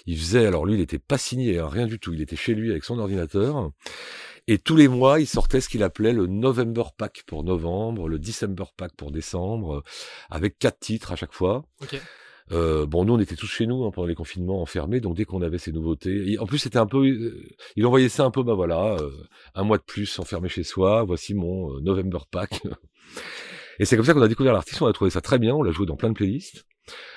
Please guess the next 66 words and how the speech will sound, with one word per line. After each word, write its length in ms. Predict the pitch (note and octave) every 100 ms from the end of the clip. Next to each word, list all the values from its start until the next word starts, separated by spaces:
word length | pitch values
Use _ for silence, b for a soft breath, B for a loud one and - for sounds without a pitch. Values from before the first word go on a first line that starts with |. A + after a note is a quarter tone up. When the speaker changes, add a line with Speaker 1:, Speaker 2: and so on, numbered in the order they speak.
| B
Speaker 1:
Euh, 380 | F2 F2+ E2+ E2+
nos 100 | F#2+
collègues 240 | - B2+ A2
aux, 160 | F#2
en 120 | F#2 A2
Italie, 500 | B2 A#2 A#2 A#2+ A2+
euh, 180 | D#2+ D2+
ont 100 | D#2+
trouvé 180 | F#2
ça 100 | E2+
très 160 | E2 A2
bien 140 | A2+
aussi, 380 | G#2+ - - G#2+
et 40 | F2+
l'ont 140 | D2+
joué 180 | D2 F2
dans 140 | D2+
des 100 | C#2+
playlists, 380 | - F2 D#3 -
et 20 |
c'est 120 | -
devenu, 340 | E2+ E2+ G#2+ C#3+
bien 200 | G2 A2+
plus 180 | - -
qu'en 120 | G2
France 200 | - F#2+
d'ailleurs, 360 | F2+ B2+ D3 - B B -
une, 200 | A2+ A2+
euh, 380 | F#2 F2 E2 D#2 D2 -
Speaker 2:
Ah, 100 | C#3+
c'est 120 | A#2+
Speaker 1:
pas, 140 | F2+
Speaker 2:
dingue. 120 | D2+ -
Speaker 1:
pas 100 | G#2
une 120 | E2+
grande 180 | E2+ G#2
star, 240 | - E3
mais 100 | E3+
une, 400 | G2+ F#2+ D#2 D#2 C#2
une 120 | B2+
star 300 | C3 - C#3
en 60 | C3+
Italie. 380 | G2+ G2+ F#2 C#3+
Il 100 | A#2+
a 40 |
été, 280 | E2+ G#2+ G2+
euh, 120 | E2 - B B B B
dans 140 | E2
des 100 | D#2
grosses 260 | D2 B2 A#2
radios, 400 | G#2 F2+ F#2 C3+
il 80 | G#2
a 20 |
fait 120 | -
des 80 | C#2+
festivals, 760 | - G2+ - E2 F#2 G#2 A#2 A2+
il 100 | D2+
a 40 |
joué 240 | C#2 E2
devant 300 | D#2+ D2 E2
des 100 | E2
dizaines 220 | C#2 E2+ F#2+
de 80 |
milliers 120 | D#2+ D2+
de 60 |
personnes. 500 | - D#2+ G#2 C3+ C3